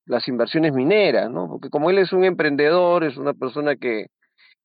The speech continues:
que es empresario, entonces va, va con, va con esa misión, ¿no? Va a Energía y Minas. Obviamente, eh, todo va en función de la reactivación económica, ¿no? Porque Perú se ha sentido la recesión, se está sintiendo la recesión.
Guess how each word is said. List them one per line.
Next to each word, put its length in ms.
que 100
es 80
empresario, 840
entonces 280
va, 180
va 200
con, 280
va 120
con 180
esa 180
misión, 560
¿no? 360
Va 960
a 100
Energía 360
y 40
Minas. 420
Obviamente, 720
eh, 60
todo 180
va 140
en 80
función 340
de 80
la 140
reactivación 600
económica, 640
¿no? 140
Porque 260
Perú 240
se 140
ha 40
sentido 400
la 140
recesión, 440
se 80
está 200
sintiendo 420
la 100
recesión. 540